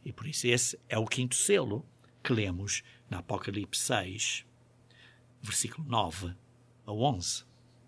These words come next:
que simboliza que alguns cristãos vão ter que sofrer. Outros serão protegidos antes, como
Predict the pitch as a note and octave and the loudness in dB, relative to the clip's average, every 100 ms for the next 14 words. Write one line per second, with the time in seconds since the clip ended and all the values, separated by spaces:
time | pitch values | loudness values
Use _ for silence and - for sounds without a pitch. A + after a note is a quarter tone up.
0 | - - - - - - - - - - | -20 -20 -20 -20 -20 -20 -20 -20 -20 -20
1 | - G#3 - - F#2+ F#2+ - - - _ | -18 -18 -8 -2 -2 -2 -8 -20 -20 _
2 | - - A2+ B2+ E3+ A2 F2+ - - - | -2 0 2 4 4 4 2 -4 -10 -20
3 | - - - - - - A2 G2 G2 - | -20 -20 -20 -20 -14 -2 0 0 -2 -4
4 | - - - - - - - G2 F#2+ G#2 | -14 -20 -20 -20 -20 -16 -8 -4 -2 -2
5 | A2 - - - - - - - - - | -2 -4 -6 -12 -20 -20 -20 -20 -20 -14
6 | - A#2 - - C2+ - - - - - | -4 -2 0 0 -2 -2 -10 -12 -14 -18
7 | - - - - - - - - - - | -20 -20 -20 -20 -20 -20 -20 -20 -20 -10
8 | G#2 F#2+ F#2 G#2 - - - - B2 - | -4 -2 -2 -6 -4 -4 -4 -4 -4 -6
9 | - - G#2+ A2+ - D3+ E3+ E3+ G#3 - | -8 -6 -6 -4 -2 2 2 2 -2 -2
10 | F#3 G3 A2 - A#2 - - - - G#2+ | -2 -2 -2 -4 -4 -8 -6 -4 -2 -2
11 | A#2 | -4